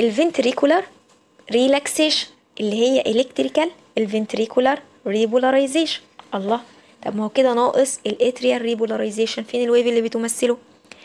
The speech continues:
الاتريال ريبولاريزيشن او الاتريال ريلاكسيشن حصل وقت لما كان الفنتريكل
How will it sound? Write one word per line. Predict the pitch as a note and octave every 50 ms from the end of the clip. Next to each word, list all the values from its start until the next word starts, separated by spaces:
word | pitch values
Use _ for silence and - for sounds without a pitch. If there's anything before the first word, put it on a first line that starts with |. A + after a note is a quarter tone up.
| - - - - - _ -
الاتريال | A#3+ - - F4+ F#4+ - - C4+ A#3 A3+ A#3 - -
ريبولاريزيشن | A3+ A3+ C4+ E4 D#4+ C4 A3+ A#3+ A3+ A3+ A3+ A3+ A3+ A3+ A3 D4+ E4+ E4 - - F4 F4+ - - _ _ _ _ _ _ _ _ _ - G#3+
او | A3 A3+
الاتريال | A3 - - A#3 - - A#3+ A#3+ A3+ A3
ريلاكسيشن | C4+ D#4 D4+ C4+ B3+ B3+ - - E4 D#4+ - D#4+ D4
حصل | - - F4 G#4+ G#4+ - A4+ A4 A4 - - - - _
وقت | - - - - D4+
لما | C4+ B3+ B3 B3
كان | B3+ E4 E4+ D#4+
الفنتريكل | D4 C4+ A#3 B3+ E4+ F#4+ G#4 G#4 - F#4+ - F#4+